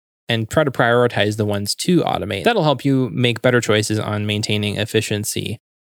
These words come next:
over the long term versus just automating everything that you can think of. Well, that wraps up the episode for this week.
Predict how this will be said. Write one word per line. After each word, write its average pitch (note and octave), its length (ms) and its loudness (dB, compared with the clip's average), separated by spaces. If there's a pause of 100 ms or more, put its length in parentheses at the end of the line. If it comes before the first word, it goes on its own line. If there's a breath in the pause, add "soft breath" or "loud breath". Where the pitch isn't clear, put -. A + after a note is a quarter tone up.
(260)
over A2+ 280 4
the G#2 80 2
long G#2 420 0
term G2+ 400 -4
versus G#2 320 -4
just - 220 -2
automating G2+ 580 0
everything G3 460 -4
that - 100 -6
you D3+ 100 -8
can - 160 -10
think - 200 -8
of. - 200 -10 (600)
Well, D#3 80 4
that G3+ 260 0
wraps E3+ 280 2
up E3 140 2
the D#3+ 160 2
episode E3+ 480 2
for D3+ 200 4
this C#3+ 440 0
week. G3 380 -4